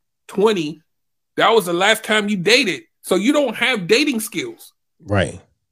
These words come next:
Speaker 2: That's
Speaker 1: You're
Speaker 2: right.
Speaker 1: not ready. That's why when I coach, I'm like, "These are the things you're gonna need to know because you're not ready." So I'm
Speaker 2: Mm-hmm.
Speaker 1: gonna talk about that today.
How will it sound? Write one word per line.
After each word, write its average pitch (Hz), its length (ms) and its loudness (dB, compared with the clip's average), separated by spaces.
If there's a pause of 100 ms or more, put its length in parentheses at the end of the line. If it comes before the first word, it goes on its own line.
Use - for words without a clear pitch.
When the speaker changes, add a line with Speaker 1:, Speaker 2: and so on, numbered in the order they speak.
(220)
Speaker 2:
That's 101 140 0
Speaker 1:
You're 151 100 8
Speaker 2:
right. 180 100 6
Speaker 1:
not 247 240 4
ready. 330 220 0
That's 196 280 -2
why 208 360 4
when 185 180 -6
I 185 140 -2
coach, 262 360 -4
I'm 185 120 -4
like, 180 260 -4
"These 208 220 -4
are 226 60 -4
the 220 280 0
things 214 240 -2
you're 226 80 -4
gonna 208 220 2
need 214 240 -4
to 214 80 -2
know 233 260 2
because 190 420 -6 (300)
you're 214 220 0
not 214 280 0
ready." 233 460 0 (400)
So 123 60 -2
I'm 123 80 2
Speaker 2:
Mm-hmm. 123 100 4 (120)
Speaker 1:
gonna 214 100 4
talk 190 180 -2
about 170 220 -2
that 170 180 -2
today. 160 480 -2